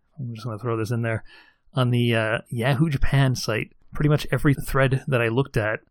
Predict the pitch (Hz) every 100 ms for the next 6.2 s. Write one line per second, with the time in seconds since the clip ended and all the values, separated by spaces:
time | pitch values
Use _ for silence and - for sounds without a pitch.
0 | - 127 135 139 147 127 120 123 120 120
1 | - 117 113 - 110 113 107 - 110 107
2 | 107 - _ - 127 113 117 - 113 107
3 | 110 101 - - - 95 110 110 104 95
4 | 92 98 _ _ - 127 113 98 113 101
5 | 98 107 - - - - 107 101 127 127
6 | 104